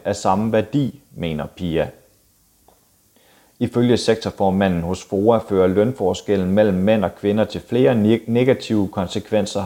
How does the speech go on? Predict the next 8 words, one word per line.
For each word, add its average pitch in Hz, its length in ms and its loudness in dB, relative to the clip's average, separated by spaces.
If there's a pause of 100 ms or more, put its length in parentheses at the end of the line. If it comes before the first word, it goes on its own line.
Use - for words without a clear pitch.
for 110 80 -6
samfundet. 82 600 -6 (1080)
For - 120 2
den 131 200 -2
enkelte 110 440 0
kvinde, 113 440 0 (200)
eller 87 180 0
den, 104 240 2